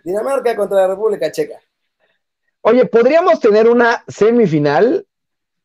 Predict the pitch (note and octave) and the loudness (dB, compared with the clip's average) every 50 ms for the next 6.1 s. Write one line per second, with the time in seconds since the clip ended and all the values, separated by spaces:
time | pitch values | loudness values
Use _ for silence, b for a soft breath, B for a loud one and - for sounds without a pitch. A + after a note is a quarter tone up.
0 | _ _ - E3 D3 C3 - F#3+ G#3 G#3+ G#3+ A3 A3+ G3+ F3 D#3 B2+ D#3+ F3 F3+ | _ _ -2 0 0 0 0 2 2 4 4 4 4 4 2 2 2 2 2 2
1 | E3 C#3+ C3+ - - C#3+ G#2+ F#2 F#2+ - _ _ _ _ _ - G#2 A#2 C#3 C#3 | 2 0 0 0 0 -2 -2 -2 -6 -10 _ _ _ _ _ -8 -4 -4 -4 -2
2 | - E3+ E3 G3 B3+ C4+ - C#3+ C#3 C#3 D3+ D#3+ E3 E3+ E3+ - E3 E3 G3 F3+ | 0 0 2 2 0 0 0 2 2 2 2 2 0 0 0 0 0 0 0 -2
3 | C#3+ D#3 D3+ D3+ D#3 C#3+ D#3 D3 D3 C3 C3 A#2+ G#2+ A#2 G2 F#2 F2 - - D3 | 0 0 0 2 2 0 0 -2 -2 -4 -4 -6 -6 -8 -10 -10 -12 -12 -10 -4
4 | D#3+ F#3 G3 F#3+ F#3+ A3+ A3+ A3 A3+ A3 F3 A3 A3+ B3 C4+ C#4 C4 A#3+ - - | -2 -2 -2 0 0 0 -2 -2 -4 -6 -8 -8 -8 -6 -4 -4 -4 -4 -4 -2
5 | B3 B3+ B3 B3+ C4 C#4 C4+ - - G#3 G3 - G3+ F3+ D#3+ C#3+ B2 A#2 - - | -2 -2 -2 -2 -4 -4 -4 -4 -6 -12 -10 -6 -6 -4 -4 -6 -8 -12 -16 -20
6 | - | -20